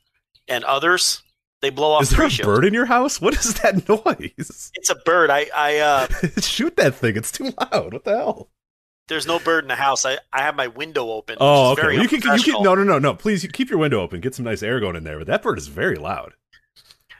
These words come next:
Speaker 1: See,
Speaker 2: What's it doing at this
Speaker 1: Yeah.
Speaker 2: hour? It's eight o'clock. Go to bed, bird.
Speaker 1: It's pitch black. I have no
Speaker 2: <laughs> Yeah,
Speaker 1: idea
Speaker 2: what
Speaker 1: why.
Speaker 2: are you doing?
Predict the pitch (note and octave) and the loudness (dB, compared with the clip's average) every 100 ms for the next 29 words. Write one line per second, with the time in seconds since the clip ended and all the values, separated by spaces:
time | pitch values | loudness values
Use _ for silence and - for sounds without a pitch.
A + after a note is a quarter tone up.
0 | _ _ - _ - - G3 F3 F#3+ D#4+ | _ _ -20 _ -4 -2 -2 -4 -4 0
1 | G4+ G#4 D#4+ E4 C#4 D#4+ G4 G#2+ A3+ E4 | 4 4 4 2 2 4 4 2 0 -4
2 | - F4 G#3 D#3 C4+ - - E2+ C3 - | -2 -2 -2 -4 -2 -4 -2 -4 -4 -6
3 | _ - - - F#3+ - C#3+ D#3 B2+ - | _ -10 -8 -4 -6 -4 2 2 2 -2
4 | C3 C3 D3+ D3 C#3 D3+ G3+ - C#4 E3+ | -2 0 0 -2 0 -2 -2 -2 -6 -6
5 | C#3+ A#3 C#3 G2 | -10 -8 -8 -12